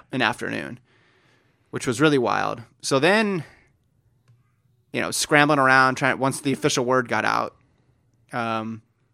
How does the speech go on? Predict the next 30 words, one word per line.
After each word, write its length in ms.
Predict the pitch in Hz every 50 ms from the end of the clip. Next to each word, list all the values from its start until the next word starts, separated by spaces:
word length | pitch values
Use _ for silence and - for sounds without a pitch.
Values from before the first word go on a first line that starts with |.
| _ _ _ _ _ _ _ _ _ _ _ _ _ _ _ _ _ _ _ _ _ _ _ _ -
and 160 | 147 147 147
there 80 | 165 185
were 80 | 175 165
teams 400 | - - - 226 240 226 185 -
filing 440 | - - 139 143 151 151 147 139 135
in 100 | 139 139
and 120 | 131 123
filing 360 | - 127 123 117 117 113 113 107
out. 360 | 104 110 123 135 151 - - _ _ _ _ _ _ _ _ _ _ _ _ _ _ _ _ _ _ _ -
Uh, 380 | - 127 120 98 90 82 - - -
oh, 60 | - 165
I 80 | 175 170
should 180 | - - 156 156
mention, 380 | 170 170 147 - 127 110 113
so 360 | - - 143 135 123 107 - _ _ _ _ _ _ _ _ _ _ _ _ _ _ _ _ - - - _ -
after 300 | - 151 160 - 175 156
Duke 220 | 131 143 147 143 135
and 100 | 120 113
Kansas 400 | - 120 113 127 123 120 120 -
pulled 240 | - 113 110 110
out, 320 | 92 92 92 82 - - _ _ _ _ _ _ _ _ _ _ _ _ _ _ _ _ _ -
um, 480 | - - - 50 50 50 50 - - _ _ _ _ _ _ _ _ _ _ _ _ _ _ _ _ _ _ _ _ -
of 80 | 139
the 80 | 120 139
N 60 | 131
C 100 | - 131
double 140 | 123 110 104
A 40 | 98
basketball 340 | 127 127 131 - - 98
tournament, 400 | - - 104 95 92 98 90 -